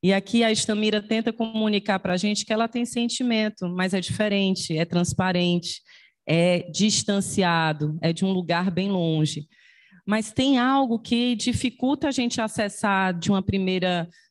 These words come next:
vez, assim, o que ela tá querendo falar. E muito por causa do formato como ela tá falando, pela fragmentação dessa trajetória, de se-, dessa sequência de,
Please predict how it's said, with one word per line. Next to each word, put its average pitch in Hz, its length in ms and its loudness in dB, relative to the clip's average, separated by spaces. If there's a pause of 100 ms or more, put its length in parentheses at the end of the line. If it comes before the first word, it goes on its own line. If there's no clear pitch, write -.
vez, 175 580 4
assim, 170 240 0
o 175 60 0
que 190 100 -4
ela 175 140 2
tá 180 160 -2
querendo 170 340 -2
falar. 147 540 -2 (520)
E 202 120 2
muito 233 420 4
por 233 200 -2
causa 233 300 0
do 220 120 -2
formato 226 880 0
como 180 260 -4
ela 165 200 -2
tá 151 160 -6
falando, 135 640 -4 (400)
pela 185 260 4
fragmentação 220 1300 0
dessa 190 360 0
trajetória, 208 1080 0
de 165 120 -4
se-, 185 280 0
dessa 185 280 -2
sequência 214 680 0
de, 190 440 0